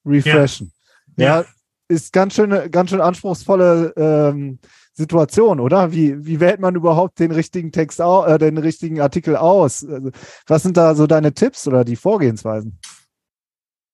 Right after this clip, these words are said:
Speaker 2: Ja, also wichtig ist auf jeden Fall eine Auswahl zu treffen. Also nicht einfach nur, ähm, da chronologisch immer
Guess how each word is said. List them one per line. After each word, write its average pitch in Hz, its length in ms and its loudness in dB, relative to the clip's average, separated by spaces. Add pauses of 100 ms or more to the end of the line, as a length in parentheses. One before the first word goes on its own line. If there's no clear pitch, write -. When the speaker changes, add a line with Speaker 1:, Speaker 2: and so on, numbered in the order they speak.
(460)
Speaker 2:
Ja, 151 200 0
also 175 260 0 (420)
wichtig 190 380 0
ist 185 120 2
auf 170 140 2
jeden 180 200 4
Fall 175 120 0
eine 139 180 0
Auswahl 160 360 0
zu 143 140 -6
treffen. 135 420 -4
Also 120 200 -4
nicht 139 220 0
einfach 147 340 -2
nur, 135 600 0
ähm, 117 600 -4 (320)
da 135 140 0
chronologisch 147 800 0
immer 135 280 2